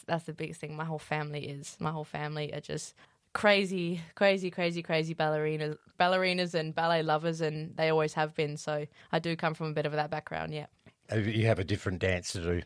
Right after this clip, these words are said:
Speaker 2: on the
Speaker 1: I,
Speaker 2: football field.
Speaker 1: I do have a bit of a different <laughs> dance to do, yes, compl-, and completely different.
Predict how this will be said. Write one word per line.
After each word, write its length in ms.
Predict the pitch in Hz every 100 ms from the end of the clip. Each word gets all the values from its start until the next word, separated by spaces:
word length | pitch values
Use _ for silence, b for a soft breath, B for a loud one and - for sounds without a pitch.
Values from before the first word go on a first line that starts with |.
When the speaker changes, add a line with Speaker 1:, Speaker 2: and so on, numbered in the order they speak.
| -
Speaker 2:
on 60 | 98
the 80 | 98
Speaker 1:
I, 60 |
Speaker 2:
football 260 | 123 120 110
field. 240 | - 98
Speaker 1:
I 140 | 214 233
do 260 | - 196
have 180 | 233 208
a 60 | 185
bit 140 | 175
of 80 | 165
a 40 |
different 280 | 170 190 196
<laughs> 20 |
dance 280 | - - -
to 40 | 208
do, 80 |
yes, 320 | 180 220 196 -
compl-, 420 | 233 202 196 190
and 120 | 208
completely 480 | 214 190 190 175 165
different. 480 | 156 - 175 202